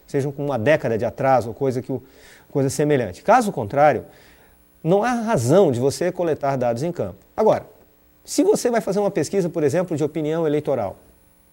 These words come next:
opinião sobre satisfação dos serviços dos munícipes de, de uma, alguma cidade brasileira, bom,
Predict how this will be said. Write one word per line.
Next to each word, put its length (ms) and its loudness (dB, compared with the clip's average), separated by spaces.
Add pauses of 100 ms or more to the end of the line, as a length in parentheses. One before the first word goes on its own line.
(540)
opinião 420 2
sobre 200 -2
satisfação 480 0
dos 80 -8
serviços 420 -2
dos 180 -4
munícipes 680 -4 (420)
de, 260 -8
de 140 -6
uma, 120 -2
alguma 400 -2
cidade 380 -2
brasileira, 580 -2
bom, 160 -6